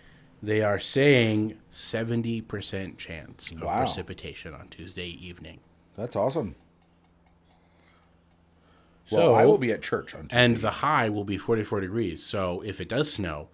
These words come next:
Speaker 1: there's very likely that it will not melt.
Speaker 2: Nice.
Speaker 1: So.
Speaker 2: Then we'll get a light dusting, right?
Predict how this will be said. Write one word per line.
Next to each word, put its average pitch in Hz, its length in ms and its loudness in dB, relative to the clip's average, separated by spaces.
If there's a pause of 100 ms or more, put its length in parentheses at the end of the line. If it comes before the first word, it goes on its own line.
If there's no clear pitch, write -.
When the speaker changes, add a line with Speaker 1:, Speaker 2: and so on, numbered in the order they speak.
(280)
Speaker 1:
there's 90 200 -6
very 101 320 0
likely 98 380 -4
that 87 160 -6
it 85 80 -10
will 85 140 -12
not 85 220 -10
melt. 95 360 -14 (720)
Speaker 2:
Nice. - 380 -10 (280)
Speaker 1:
So. 80 340 -10 (1160)
Speaker 2:
Then 101 140 -6
we'll 95 80 -4
get 101 160 -2
a 98 40 0
light 101 280 -2
dusting, 107 400 -2 (360)
right? 92 220 -6